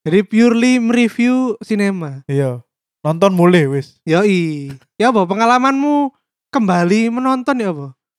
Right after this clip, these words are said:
Speaker 2: Aku kangen dengan suara audio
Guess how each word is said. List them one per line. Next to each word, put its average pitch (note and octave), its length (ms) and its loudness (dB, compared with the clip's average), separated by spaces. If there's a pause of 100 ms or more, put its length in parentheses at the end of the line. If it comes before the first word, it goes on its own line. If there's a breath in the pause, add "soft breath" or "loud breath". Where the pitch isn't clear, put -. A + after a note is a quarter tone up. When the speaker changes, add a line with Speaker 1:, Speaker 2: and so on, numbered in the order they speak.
(120)
Speaker 2:
Aku E3+ 220 0
kangen F#3+ 420 0
dengan C#3 580 -8 (280)
suara D#3 960 -2 (320)
audio C#3 720 0